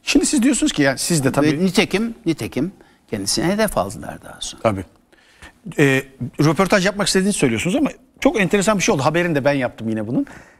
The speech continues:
Speaker 1: E, İstanbul seçimleri zamanı Ekrem İmamoğlu ve Binali Yıldırım'ın birlikte masaya oturup röportaj yapacağı bir durum oluştu, konjonktür.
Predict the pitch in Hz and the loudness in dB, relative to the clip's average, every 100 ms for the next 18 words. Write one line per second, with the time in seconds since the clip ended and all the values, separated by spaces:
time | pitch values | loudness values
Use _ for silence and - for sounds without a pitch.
0 | _ 127 120 120 120 - _ _ _ _ | _ -2 0 -2 -6 -18 _ _ _ _
1 | _ _ - - 214 185 - 156 160 151 | _ _ -8 0 0 0 -2 -2 0 0
2 | 135 143 131 123 254 - _ _ _ _ | 2 0 0 -2 -6 -8 _ _ _ _
3 | _ _ _ _ _ _ _ - 151 - | _ _ _ _ _ _ _ -4 0 2
4 | 190 175 202 160 120 104 104 107 151 160 | 0 2 2 2 0 -2 -4 0 0 2
5 | 123 131 170 135 120 208 302 _ _ _ | 0 0 0 0 0 -2 -4 _ _ _
6 | _ _ _ _ _ _ 117 127 165 180 | _ _ _ _ _ _ -2 2 2 2
7 | 233 175 - 143 151 147 123 147 175 - | 0 0 0 -2 -2 -4 -2 0 0 0
8 | 208 139 131 127 233 233 175 196 170 113 | 0 -2 -2 0 0 0 0 2 0 -2
9 | - - 127 123 104 120 - | -8 -4 -2 0 -2 -6 -10